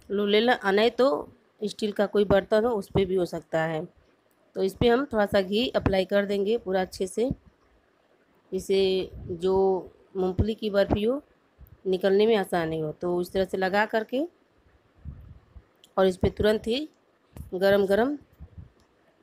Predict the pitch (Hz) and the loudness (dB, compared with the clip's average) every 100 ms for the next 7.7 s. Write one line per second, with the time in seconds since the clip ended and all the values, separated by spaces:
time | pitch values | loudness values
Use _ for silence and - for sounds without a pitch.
0 | 202 185 196 202 202 196 196 196 - 202 | -6 -4 -2 -2 0 2 2 0 0 2
1 | 196 254 330 _ - 190 - 285 254 208 | 4 2 0 _ -20 -14 -6 -6 -4 -8
2 | _ _ - _ _ _ _ _ _ _ | _ _ -20 _ _ _ _ _ _ _
3 | _ _ _ _ _ _ _ - - _ | _ _ _ _ _ _ _ -20 -20 _
4 | _ - 196 190 180 156 156 165 180 165 | _ -6 -4 2 2 2 -4 -8 -10 -14
5 | - - _ _ _ _ - - - 185 | -20 -20 _ _ _ _ -20 -14 -8 -4
6 | 185 170 160 160 175 175 240 262 180 202 | -2 -4 -4 -6 -6 -4 -4 -4 -4 -4
7 | 208 196 202 208 196 208 320 | 0 2 2 4 4 2 -2